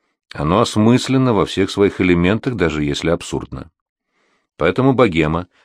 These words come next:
претендующая на роль авангарда, всегда оглядывается назад, всегда занята выискиванием предшественника. Тайная неуверенность в себе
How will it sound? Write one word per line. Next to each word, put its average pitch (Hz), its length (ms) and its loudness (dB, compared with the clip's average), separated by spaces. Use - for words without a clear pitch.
претендующая 73 640 -2
на 92 120 2
роль 127 240 4
авангарда, 78 760 0
всегда 78 380 0
оглядывается 143 600 2
назад, 147 500 0
всегда 76 340 0
занята 120 360 2
выискиванием 131 960 4
предшественника. 71 1080 -2
Тайная 87 580 2
неуверенность 92 760 2
в - 60 -14
себе 127 360 -4